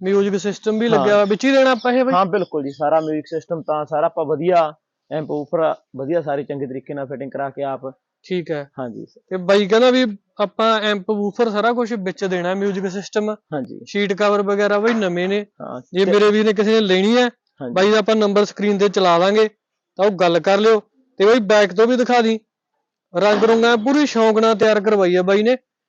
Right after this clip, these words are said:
Speaker 1: ਕਿਸੇ ਗੱਲੋਂ ਵੀ ਕੋਈ ਐ ਨਹੀਂ ਹੈਗਾ ਵੀ ਫ-, ਫਾਹਾ ਜਿਹਾ ਵੱਢਣ ਵਾਲਾ ਕੰਮ ਨਹੀਂ ਕਰਿਆ ਹੋਇਆ, ਪੂਰੀ ਜੈਨੂਅਨ ਤਿਆਰ ਕੀਤੀ ਹੋਈ ਹੈ ਨਾ ਬਾਈ?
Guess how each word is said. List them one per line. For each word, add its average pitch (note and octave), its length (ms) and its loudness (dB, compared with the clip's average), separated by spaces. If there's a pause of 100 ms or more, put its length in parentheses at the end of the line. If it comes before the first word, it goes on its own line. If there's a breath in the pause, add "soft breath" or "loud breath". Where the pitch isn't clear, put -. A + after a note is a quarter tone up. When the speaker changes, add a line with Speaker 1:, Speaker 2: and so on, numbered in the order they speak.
(200)
Speaker 1:
ਕਿਸੇ G#3+ 240 2
ਗੱਲੋਂ A3+ 320 4
ਵੀ C4+ 120 2
ਕੋਈ A#3 200 0
ਐ G#3+ 180 2
ਨਹੀਂ A3 120 0
ਹੈਗਾ F#3+ 240 2
ਵੀ A3+ 220 0
ਫ-, - 1300 -8
ਫਾਹਾ G#3+ 300 4
ਜਿਹਾ A3+ 120 4
ਵੱਢਣ A3 220 4
ਵਾਲਾ B3+ 220 4
ਕੰਮ A3 220 2
ਨਹੀਂ A3 140 2
ਕਰਿਆ F3+ 260 4
ਹੋਇਆ, G#3 180 4 (360)
ਪੂਰੀ A#3+ 200 4
ਜੈਨੂਅਨ B3+ 480 4
ਤਿਆਰ A#3+ 260 4
ਕੀਤੀ G#3 260 -2
ਹੋਈ F#3+ 100 4
ਹੈ G3+ 80 4
ਨਾ C#4+ 80 6
ਬਾਈ? D4 160 2